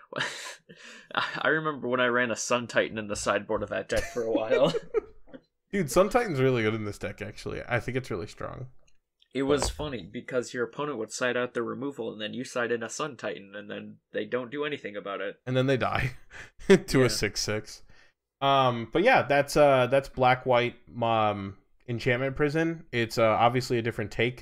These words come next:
Speaker 2: I don't think it's, I, personally, I believe that the mono-white deck, the mono-white Enchantment Prison is always, first off, it's always a mono-white deck, regardless of the color that you're splashing. Um,
Speaker 1: Mm.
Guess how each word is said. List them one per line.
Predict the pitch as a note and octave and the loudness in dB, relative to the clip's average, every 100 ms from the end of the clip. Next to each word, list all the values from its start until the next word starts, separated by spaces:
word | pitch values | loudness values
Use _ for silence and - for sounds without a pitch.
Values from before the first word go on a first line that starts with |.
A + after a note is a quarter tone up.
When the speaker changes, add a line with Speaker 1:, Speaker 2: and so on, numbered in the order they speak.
| - | -6
Speaker 2:
I | A#2 | -4
don't | A#2 G#2+ | -2 -2
think | A2+ | -4
it's, | A2 - - - - _ _ _ - | -4 -8 -16 -20 -20 _ _ _ -2
I, | C#3+ - _ _ _ _ | -2 -2 _ _ _ _
personally, | - G#3 G#3 A3 G#3+ F#3+ | 4 4 4 4 4 4
I | D#3+ | 2
believe | D3+ C#3+ B2+ C3 D3 D3 | 2 2 2 0 0 0
that | C3 A#2+ | -2 0
the | A#2+ | 0
mono-white | A2 A#2 C3 A2+ A2 F#2+ | 2 2 2 2 0 0
deck, | A#2+ B2+ - - _ _ - | 0 0 -4 -20 _ _ 0
the | |
mono-white | C3+ D3+ E3+ D#3 C3 | 4 6 6 6 2
Enchantment | A#2+ A2+ A2+ A#2 | 0 0 0 -2
Prison | B2 C3 C#3 - - - - | -2 -2 -4 -8 -18 -20 -2
is | C3+ C3+ A#2+ G#2+ - - _ _ _ _ A#2 | 4 6 6 2 -4 -10 _ _ _ _ 6
always, | B2 D3+ F3 E3+ - - | 8 10 8 6 0 -12
first | - E3+ - | 2 4 8
off, | D3 A#2+ | 8 6
it's | A2 | 0
always | - A#2+ A#2+ C3+ C#3 | 2 4 6 4 2
a | |
mono-white | C3+ B2+ C#3 A2 G2+ - | 2 2 2 0 -2 -2
deck, | G2 - | -2 -2
regardless | A2 A2 G2+ A2 - | -2 0 0 -2 -2
of | A2+ | -2
the | A2+ | -2
color | - F#2+ G2 | -2 -2 -2
that | F2+ | -6
you're | A#1 | -10
splashing. | - - - - - - B2 _ _ _ _ - | -12 -8 -6 -6 -10 -12 -16 _ _ _ _ 0
Um, | A2 G2+ F#2+ F#2 _ _ - | 2 2 0 -8 _ _ -20
Speaker 1:
Mm. | C#3 | -20